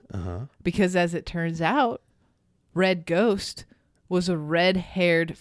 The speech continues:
Speaker 2: feral camel. And that rawhide and scars also were on his back were the remnants of a saddle.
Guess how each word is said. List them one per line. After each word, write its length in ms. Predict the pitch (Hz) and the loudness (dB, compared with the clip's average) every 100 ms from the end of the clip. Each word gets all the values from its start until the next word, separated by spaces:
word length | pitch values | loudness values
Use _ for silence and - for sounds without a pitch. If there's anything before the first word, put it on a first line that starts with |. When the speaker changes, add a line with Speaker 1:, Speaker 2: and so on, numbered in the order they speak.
| - - | -18 -2
Speaker 2:
feral 420 | 165 190 226 226 | 0 2 4 4
camel. 800 | - - 214 254 226 156 - - _ _ _ _ _ - | 2 -2 2 6 6 4 0 -8 _ _ _ _ _ -6
And 220 | 170 185 | 0 2
that 180 | 180 165 | 2 4
rawhide 800 | 170 165 190 214 240 262 285 269 _ _ _ 175 | 6 8 6 4 2 2 0 -8 _ _ _ -4
and 220 | 175 165 | -4 -4
scars 760 | - - 147 165 220 214 - - | -8 0 2 4 2 -2 -8 -2
also 360 | 185 - 240 | -2 2 0
were 440 | 254 214 175 156 - _ - | 2 4 4 2 -4 _ -6
on 200 | 170 175 | -2 0
his 160 | 170 | -2
back 340 | 170 151 202 - | 4 4 4 2
were 140 | 185 | 0
the 120 | 175 | 0
remnants 600 | 160 165 170 190 214 - - | 0 0 2 2 0 -4 -8
of 100 | 156 | -8
a 80 | 151 | -8
saddle. 800 | - - 143 147 151 - - | -10 -8 -4 -2 -2 -4 -12